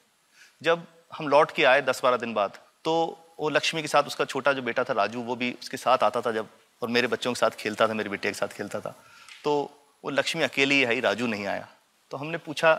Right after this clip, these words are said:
कि क्या हुआ, तो उसने जो बात बताई कि साहब, वो उसको, आप गए थे, उल्टी दस्त हो गया था। उल्टी दस्त की बीमारी के लिए वो जब दवा लेने गई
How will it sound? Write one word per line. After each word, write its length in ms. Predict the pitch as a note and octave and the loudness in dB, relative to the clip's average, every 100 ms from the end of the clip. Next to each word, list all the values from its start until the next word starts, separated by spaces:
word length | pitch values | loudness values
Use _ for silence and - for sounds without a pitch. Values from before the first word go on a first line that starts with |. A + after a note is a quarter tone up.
| - - _ _ - | 0 -20 _ _ -12
कि 80 | |
क्या 200 | D#3+ C#3+ | -2 2
हुआ, 300 | C#3+ C#3+ C#3 A#2+ - _ _ _ | 2 6 4 4 -4 _ _ _
तो 100 | C3+ | -6
उसने 300 | - - F3+ | -6 -8 -10
जो 80 | D3+ | -2
बात 160 | A#2+ A#2 | 0 2
बताई 320 | A2+ A#2 A#2 | 2 0 0
कि 60 | A#2 | -2
साहब, 240 | A2+ A2 | -4 -4
वो 140 | A#2 A2 | -6 -8
उसको, 240 | - A#2+ - _ A2 | -8 -14 -14 _ -4
आप 240 | G#2 A2+ | -4 -4
गए 160 | A2+ B2 | -8 -4
थे, 100 | C3+ | -2
उल्टी 280 | A2+ C#3+ | 0 0
दस्त 240 | C3 B2+ - | 2 0 -2
हो 40 | |
गया 140 | G#2 A#2 | -2 2
था। 380 | B2+ G2 - - _ - | 2 0 -6 -20 _ -6
उल्टी 240 | E3 A3+ | -4 -2
दस्त 240 | F3+ E3+ - | 0 0 0
की 120 | E3 | -6
बीमारी 400 | D3 C3 B2+ C#3 | 0 4 4 2
के 120 | C3 | -2
लिए 220 | A#2+ A#2 | 0 0
वो 360 | A2+ - _ B2+ | -2 -8 _ -8
जब 140 | B2+ | -2
दवा 180 | A#2+ C3 | 4 6
लेने 280 | B2+ A2+ A2 | 6 2 0
गई 200 | G2+ | -2